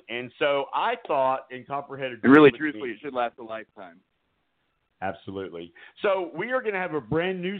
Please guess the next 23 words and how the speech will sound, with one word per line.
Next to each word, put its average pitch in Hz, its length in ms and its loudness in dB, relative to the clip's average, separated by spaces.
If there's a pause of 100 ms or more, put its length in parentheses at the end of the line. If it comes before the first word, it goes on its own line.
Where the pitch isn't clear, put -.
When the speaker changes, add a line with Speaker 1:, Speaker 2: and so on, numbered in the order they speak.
(120)
Speaker 1:
segment, 127 580 -6
and 131 140 -12
it's 127 200 -16
gonna 131 200 -12
be 123 380 -10 (120)
Tri 156 260 -2 (160)
Fit 185 300 -2 (800)
by, 127 320 0
with 131 240 -8 (260)
Tim. 143 500 -8 (400)
And 131 180 -10 (140)
Tim 190 380 -4
is 165 300 -4
joining 151 400 0
us 139 200 -4
live. 139 600 0 (680)
Hello, 160 340 2 (160)
Timmy. 196 360 -4
Say 185 200 2
hello 190 360 0 (140)
to 202 80 -8
the 185 120 -2
world. 113 680 -6